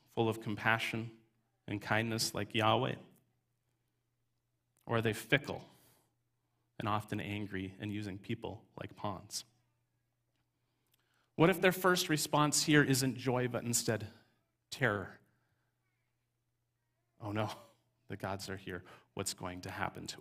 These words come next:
us?" I was talking to this stor-, to my daughter Lucy about this story, and, uh, she was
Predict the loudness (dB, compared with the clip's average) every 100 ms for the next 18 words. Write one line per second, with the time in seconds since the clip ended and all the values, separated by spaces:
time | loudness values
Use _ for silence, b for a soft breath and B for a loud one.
0 | -12 -10 -10 _ _ _ _ _ _ _
1 | _ _ _ _ _ _ _ _ _ _
2 | _ 0 2 8 8 8 4 2 4 4
3 | 4 2 2 4 6 6 6 6 4 2
4 | 2 2 0 0 -2 2 2 2 0 -2
5 | -6 -2 0 0 -2 -4 0 2 2 -2